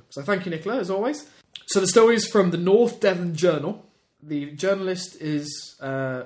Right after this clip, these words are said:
Pippa. I'm not sure if it's Pippa Middleton, Middleton, I'm guessing probably not.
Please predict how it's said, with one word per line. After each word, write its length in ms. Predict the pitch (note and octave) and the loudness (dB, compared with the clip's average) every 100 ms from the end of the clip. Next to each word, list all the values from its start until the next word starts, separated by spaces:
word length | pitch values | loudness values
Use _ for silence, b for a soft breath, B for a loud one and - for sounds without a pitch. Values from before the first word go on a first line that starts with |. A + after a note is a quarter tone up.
| - - | -14 -12
Pippa. 280 | F#3 F3+ G3 - _ _ _ _ _ _ _ | -10 -6 -8 -8 _ _ _ _ _ _ _
I'm 60 | C3+ | -20
not 160 | B2 | -20
sure 120 | - A#2 | -18 -16
if 100 | A#2+ | -16
it's 160 | A2+ | -18
Pippa 240 | - C3 A#2 | -20 -18 -14
Middleton, 320 | A#2+ B2+ C3+ | -14 -12 -10
Middleton, 320 | C3+ C3 C3+ | -10 -12 -12
I'm 80 | C3 | -12
guessing 220 | C3 A#2+ | -12 -14
probably 220 | A2 A2 | -16 -14
not. 120 | B2 | -14